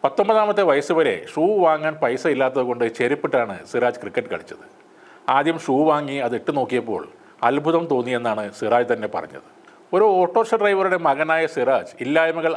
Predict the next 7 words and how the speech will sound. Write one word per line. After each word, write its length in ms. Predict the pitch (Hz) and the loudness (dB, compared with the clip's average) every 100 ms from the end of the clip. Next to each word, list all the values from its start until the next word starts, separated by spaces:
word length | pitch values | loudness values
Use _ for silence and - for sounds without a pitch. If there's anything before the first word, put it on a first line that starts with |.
| 120 | 0
അറിഞ്ഞു 220 | 127 160 | 0 0
തന്നെയാണ് 300 | 151 135 127 92 | -2 -2 -6 -6
വളർന്നത്. 400 | 92 90 - - - - - - - - 127 | -8 -10 -16 -20 -20 -20 -20 -20 -20 -4 -2
ഏഷ്യ 160 | 147 156 | 2 0
കപ്പിൻ്റെ 280 | 160 160 147 147 | 0 0 -2 0
ഫൈനലിൽ 440 | 110 127 120 90 - - - | 0 0 -4 -6 -10 -8 0
കാണികൾക്കൊപ്പം 720 | 127 147 160 147 120 147 | 2 2 0 0 -2 -2